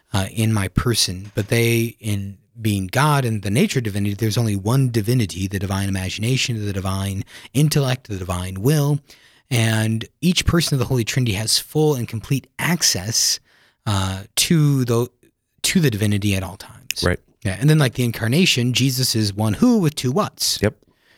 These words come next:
Speaker 1: He's a who, Jesus, with what? Divinity and humanity.
Speaker 2: And the who is the second person of the Trinity. So the divine person with two natures.
Speaker 1: Right.
Speaker 2: Right.
Speaker 1: Right.
Speaker 2: And Sheed is a great author, written a number of books. Uh, Theology for Beginners is
Speaker 1: Mm-hmm.
Speaker 2: another title.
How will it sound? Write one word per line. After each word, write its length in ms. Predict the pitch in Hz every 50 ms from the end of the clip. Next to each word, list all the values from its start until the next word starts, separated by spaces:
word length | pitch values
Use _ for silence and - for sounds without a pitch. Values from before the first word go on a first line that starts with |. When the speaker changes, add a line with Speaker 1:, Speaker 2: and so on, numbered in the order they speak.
| _ _
Speaker 1:
He's 180 | _ - 110 101
a 60 | 110
who, 340 | 92 147 185 180 180 190 - -
Jesus, 560 | 107 - 95 90 85 90 135 175 - - - -
with 340 | 101 107 117 123 - - -
what? 300 | 117 143 170 175 - - _ _
Divinity 520 | - 104 98 127 135 131 120 127 127 127 -
and 220 | 95 101 101 98 -
humanity. 640 | - - 95 90 85 82 87 98 - - - - -
Speaker 2:
And 80 | 104 107
the 60 | 107
who 220 | 95 120 117 110
is 200 | 98 95 95 82
the 80 | 82 85
second 220 | - - 87 78 -
person 320 | - 87 82 - - 78
of 60 | 73
the 60 | 69 71
Trinity. 380 | - - 76 73 71 - -
So 280 | 67 - - 87 78 - - - -
the 100 | - 92
divine 380 | 90 98 87 90 90 92 101 98
person 560 | - - 90 76 71 - - 69 69 76 - - _ _ _ _ _ _ _ _
with 180 | - - - -
two 160 | - 90 80
natures. 480 | 67 65 67 - - - - - - _ _ - -
Speaker 1:
Right. 180 | 107 82 80 - _ _
Speaker 2:
Right. 160 | - - 65 - _ _ _ - - -
Speaker 1:
Right. 120 | 95 90 - - - - - -
Speaker 2:
And 80 | 151 123
Sheed 240 | - - 208 226
is 100 | 208 160
a 100 | 143 127
great 320 | 104 92 98 110 127 139 -
author, 260 | 95 98 98 92 - 95
written 200 | 107 113 80 98
a 40 | 101
number 300 | 101 104 110 117 110 107
of 180 | 95 82 85
books. 480 | 87 85 87 - - - - - - - -
Uh, 240 | 87 92 90 87 80
Theology 500 | - - 113 107 101 104 104 87 104 98
for 180 | - - 98
Beginners 520 | 87 85 92 85 98 98 98 110 120 110 104
is 60 | 98
Speaker 1:
Mm-hmm. 100 | 95 101 95
Speaker 2:
another 180 | 98 117 117 95
title. 340 | 92 92 98 95 101 107